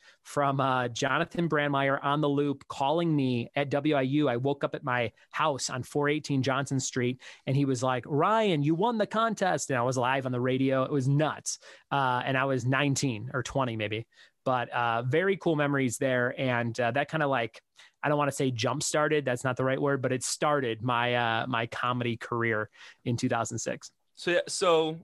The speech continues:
Speaker 2: I actually was gonna talk a little bit about your stand-up. So that's actually how I met you. So
Speaker 1: Mm-hmm.
Speaker 2: whether you, you remember this or not,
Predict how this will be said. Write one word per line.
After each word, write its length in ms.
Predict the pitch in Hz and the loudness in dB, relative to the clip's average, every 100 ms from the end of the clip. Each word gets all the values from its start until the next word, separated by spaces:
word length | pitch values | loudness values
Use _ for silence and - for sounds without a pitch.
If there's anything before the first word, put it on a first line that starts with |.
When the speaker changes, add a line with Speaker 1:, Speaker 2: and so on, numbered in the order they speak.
| - | 0
Speaker 2:
I 100 | 165 | 0
actually 320 | 175 - 190 | 0 -4 -10
was 140 | 151 | -8
gonna 160 | 156 156 | -6 -6
talk 260 | 147 160 160 | 0 0 0
a 40 | |
little 180 | 151 151 | -2 0
bit 200 | 143 139 | 0 -2
about 260 | 131 131 127 | -2 -2 -4
your 120 | 123 | -6
stand-up. 600 | - 147 160 156 127 - _ _ _ _ _ | -6 -4 -2 -2 -2 -4 _ _ _ _ _
So 200 | - - | -8 -2
that's 300 | 156 190 254 | 2 2 2
actually 760 | - 190 190 - 185 175 170 160 - | 0 0 -2 -8 -12 -10 -10 -12 -14
how 440 | - 165 170 170 | -2 0 2 0
I 140 | 147 135 | -2 -4
met 360 | 127 135 180 - | -6 -4 -4 -6
you. 420 | 107 104 98 127 _ _ _ - | -10 -10 -10 -14 _ _ _ -12
So 180 | - 151 | 0 2
Speaker 1:
Mm-hmm. 220 | 131 104 - - | 2 -2 -12 -4
Speaker 2:
whether 300 | 156 165 165 | -2 -2 -4
you, 220 | 175 170 - | -6 -10 -12
you 200 | 160 165 | -8 -6
remember 440 | 160 165 190 196 | -4 -4 -4 -4
this 320 | 190 208 208 - | -4 -4 -6 -6
or 140 | 165 | -4
not, 360 | 156 143 165 | 0 0 -2